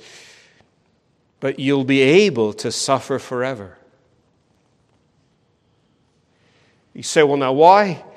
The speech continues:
why tell us about this today of all days? I came here really pumped." <laughs> Well, it's because of this. 'Cause that's why Jesus came,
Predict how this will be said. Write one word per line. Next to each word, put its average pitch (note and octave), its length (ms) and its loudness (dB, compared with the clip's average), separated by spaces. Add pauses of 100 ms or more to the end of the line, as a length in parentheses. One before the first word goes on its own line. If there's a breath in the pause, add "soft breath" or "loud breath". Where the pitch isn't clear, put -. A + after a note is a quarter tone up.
(400 soft breath)
why F3 240 2
tell G#3 360 4
us - 240 4
about D3 340 0
this E3 720 4 (380 loud breath)
today E3 480 6
of D#3 100 4
all F3 220 8
days? D3 180 6
I C#3+ 120 6
came G3+ 360 4
here D#3 180 6
really F#3 360 2
pumped." D#3 500 0 (580 soft breath)
<laughs> C3 100 -10 (3000 soft breath)
Well, D3 120 -6
it's D3+ 160 -10
because D#3 320 -4
of B2 140 -8
this. - 420 -14 (1160)
'Cause A2 140 -16
that's C#3 380 -4
why A#2+ 180 -6
Jesus A2+ 480 -8
came, G#2 420 -14